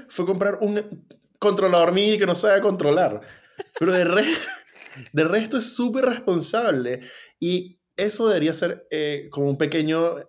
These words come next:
ejemplo a seguir para todos nosotros a la hora de tomar decisiones de gear. Sé como Jorge, sé responsable. Escoge la cosa que, que te puedas permitir comprar, que, que, que funcione y que no te, no te quiebre el presupuesto y no te vayas overboard.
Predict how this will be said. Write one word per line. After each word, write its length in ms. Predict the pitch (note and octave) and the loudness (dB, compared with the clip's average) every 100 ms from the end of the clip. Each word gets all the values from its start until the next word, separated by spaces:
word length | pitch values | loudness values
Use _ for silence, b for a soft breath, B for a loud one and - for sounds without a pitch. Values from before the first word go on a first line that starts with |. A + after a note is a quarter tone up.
| _ | _
ejemplo 540 | C#3 C#3+ D#3 C#3+ D3 D#3+ | -4 -2 -2 -2 -2 -2
a 80 | |
seguir 340 | D3+ C#3+ B2 B2+ | -2 -2 -2 0
para 220 | C#3+ B2+ | 0 0
todos 180 | A2+ A#2+ | -4 -4
nosotros 420 | B2+ - G#2 A2+ | -6 -6 -8 -8
a 60 | A#2+ | -6
la 160 | G#2 | -6
hora 140 | G2+ B2 | -4 -4
de 60 | |
tomar 240 | B2 A2+ A#2 | -4 -6 -6
decisiones 460 | C3+ C#3 A#2+ B2+ | -6 -6 -6 -4
de 80 | C#3+ | -4
gear. 380 | C3+ D3+ C3 C#3+ B B B | -2 0 0 -4 B B B
Sé 200 | - F3 | -6 -2
como 180 | B3 E4+ | 0 0
Jorge, 420 | E4+ D#4+ D3 B2+ - | 0 0 -4 -6 -8
sé 100 | F3+ | -6
responsable. 840 | A#3 A#3+ A3+ - C4+ A3 B2 A#2 _ - | -6 -6 -4 -2 0 0 -2 -8 _ -10
Escoge 340 | C#3+ C#3+ E3 | -8 -4 -2
la 140 | C3 G#3+ | -2 -2
cosa 260 | F#3+ G#3+ | -2 -2
que, 280 | G#3+ F#3 C#3+ B B | -2 -2 -4 B B
que 100 | - | -8
te 100 | C#3+ | -6
puedas 220 | D3 F3 F3 | -2 -4 -2
permitir 340 | F#3+ F3 D3+ | -2 0 -2
comprar, 460 | F3 E3 E3+ E3 E3+ | -2 -4 -2 -4 -4
que, 220 | D3+ C#3+ | -6 -6
que, 200 | B2+ B2+ | -8 -8
que 140 | - | -8
funcione 680 | B2+ C3+ A#2+ D3 F3 F3 A3+ B B | -6 -6 -4 -2 0 -2 -4 B B
y 120 | C3+ | -6
que 100 | C#3 | -4
no 120 | C3+ B2+ | -4 -2
te, 340 | D3+ C#3 C#3+ | -2 -2 -6
no 100 | B2+ | -8
te 120 | A#2+ A#2 | -8 -8
quiebre 380 | F3 F3 D#3+ | -4 -2 -2
el 60 | E3 | -2
presupuesto 600 | E3 D#3 E3 C3+ A2 D#3 | -6 -6 -4 -4 -2 -4
y 80 | D#3 | -2
no 140 | B2 A#2+ | -4 -2
te 80 | |
vayas 300 | C3 C#3+ C#3 C#3 C3 C3+ _ | 0 0 0 -4 -10 -16 _
overboard. 680 | D#3 E3 C#3 A#2+ A2 A2 G#2+ | 0 2 2 2 0 -4 -6